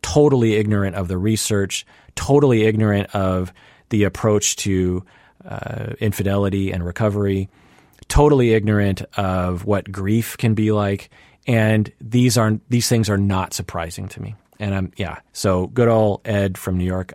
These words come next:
I agree. And you, yeah, and you named three things that, uh, drive me nuts. Uh, one, you know, you have to move forward. Yeah. In any situation, that drives me nuts. Under what circumstance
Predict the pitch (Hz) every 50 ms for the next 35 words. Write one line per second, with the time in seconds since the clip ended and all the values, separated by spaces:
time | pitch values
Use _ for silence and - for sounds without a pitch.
0 | - - 92 90 90 87 87 90 90 _ - - - - - _ _ - - 90
1 | 92 92 82 80 76 - _ _ _ _ _ _ _ _ - - - _ _ _
2 | _ _ _ _ - 110 110 110 110 110 110 - 117 123 123 127 131 - 135 110
3 | 90 87 107 110 120 120 120 123 120 117 113 110 110 - - - 139 131 127 104
4 | - 110 101 92 87 85 82 - - - - _ _ _ _ - - 98 92 92
5 | 90 87 - - - - _ _ - - 98 92 90 90 87 87 87 92 - -
6 | - 113 107 101 98 92 90 92 87 87 87 90 95 98 101 104 92 85 - -
7 | - - - - _ - _ _ - - - - - - _ - - 90 90 90
8 | 90 90 - - 113 110 117 113 107 104 104 104 98 - _ - 120 107 98 95
9 | 90 85 90 92 98 104 95 92 104 98 - - 92 92 90 90 - - 95 87
10 | 85 90 90 98 104 92 82 92 104 117 135 - - - 98 - 127 127 135 131
11 | 143 147 147 147 131 - 135 113 - 117 104 98 92 92 - - 92 98 107 120
12 | - - 107 92 87 104 92 90 85 90 87 85 90 - - - - - - -
13 | - _ _ _ _ _ _ _ _ _ - - 131 139 139 135 131 123 151 156
14 | - - - 147 135 - 147 127 117 - - 113 101 95 92 90 - -